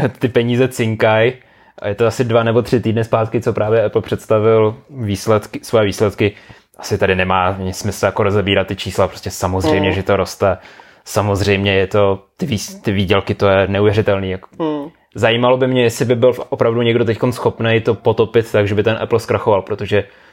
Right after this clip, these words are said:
Speaker 1: to jsou desítky miliard, co oni vydělají za, desítky miliard dolarů,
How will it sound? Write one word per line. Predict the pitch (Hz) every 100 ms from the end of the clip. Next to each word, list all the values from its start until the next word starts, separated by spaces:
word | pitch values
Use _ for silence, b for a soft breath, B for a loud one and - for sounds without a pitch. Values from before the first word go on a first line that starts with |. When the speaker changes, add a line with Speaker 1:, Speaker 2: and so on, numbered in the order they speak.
| b
Speaker 1:
to | -
jsou | 113
desítky | 101 104 113 - 117
miliard, | 110 107 104 -
co | - 127
oni | 117 107
vydělají | 104 104 104 107 107
za, | 107 110 107 - -
desítky | 110 117 113
miliard | 107 110 104
dolarů, | 113 117 92